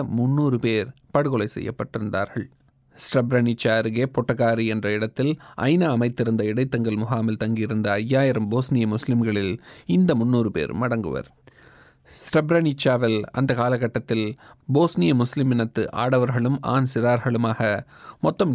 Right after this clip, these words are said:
ஏழாயிரம் பேர் படுகொலை செய்யப்பட்டிருந்தார்கள். இரண்டாம் உலகப் போருக்கு பின்னால் ஐரோப்பாவில் நடந்த மிக மோசமான இனப்படுகொலை சம்பவம் இது என்று கூறப்படுகிறது. அந்த நேரம்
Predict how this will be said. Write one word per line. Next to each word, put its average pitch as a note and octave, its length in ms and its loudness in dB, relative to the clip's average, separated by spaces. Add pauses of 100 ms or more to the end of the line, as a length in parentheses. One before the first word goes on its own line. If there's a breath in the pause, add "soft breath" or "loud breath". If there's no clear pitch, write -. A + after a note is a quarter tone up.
ஏழாயிரம் E3 580 0
பேர் D3+ 200 0
படுகொலை A2+ 340 0
செய்யப்பட்டிருந்தார்கள். A2 960 -4 (540 soft breath)
இரண்டாம் G#3 420 2
உலகப் D#3 240 2
போருக்கு C#3+ 340 0
பின்னால் B2+ 500 0
ஐரோப்பாவில் C3 640 2
நடந்த A2+ 340 0
மிக C3+ 400 0
மோசமான C3 680 0 (120)
இனப்படுகொலை A#2+ 600 0
சம்பவம் A2+ 500 -2
இது A2+ 240 -2
என்று G#2+ 260 -4
கூறப்படுகிறது. B2 760 -4 (1040 soft breath)
அந்த E3 160 2
நேரம் D#3+ 340 2